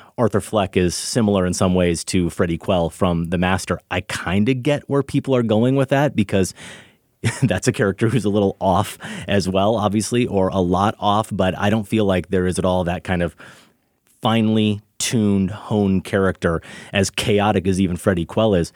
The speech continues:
like we get in The Master. That's not at all what we see here. And I'll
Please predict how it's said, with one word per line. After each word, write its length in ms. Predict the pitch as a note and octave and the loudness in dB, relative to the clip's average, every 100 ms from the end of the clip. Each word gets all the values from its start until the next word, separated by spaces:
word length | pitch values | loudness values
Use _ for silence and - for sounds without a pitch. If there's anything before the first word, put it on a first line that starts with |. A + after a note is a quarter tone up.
| - - - - _ | -16 -20 -20 -20 _
like 220 | A2 A2+ | -4 0
we 80 | A2 | 0
get 180 | G2+ A2+ | 0 0
in 80 | A#2 | 2
The 60 | |
Master. 500 | A2+ A#2+ - B2+ A#2+ - - | 2 0 0 -2 -2 -6 -4
That's 260 | A2 G#2+ | -2 0
not 160 | C3 A#2+ | 0 2
at 60 | G2+ | 2
all 240 | F#2 F#2 | 2 2
what 140 | F2 | 0
we 120 | D#2+ F2+ | -2 -4
see 320 | - F#2+ E2+ | -2 -2 -2
here. 480 | - A#2 F#2 F2 - | 0 0 0 -2 -4
And 520 | A2+ G2+ F#2+ F#2+ F2 - _ - | 0 2 2 0 -2 -10 _ -2
I'll 300 | G2+ F#2+ | 0 0